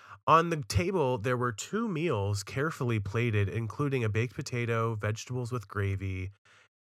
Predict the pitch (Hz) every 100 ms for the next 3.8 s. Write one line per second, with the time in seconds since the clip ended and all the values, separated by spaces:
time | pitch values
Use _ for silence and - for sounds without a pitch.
0 | _ 117 113 110 110 113 110 110 104 113
1 | 113 107 104 104 98 - 95 90 - -
2 | _ - 113 101 107 101 95 - 92 95
3 | - 90 78 76 95 - 110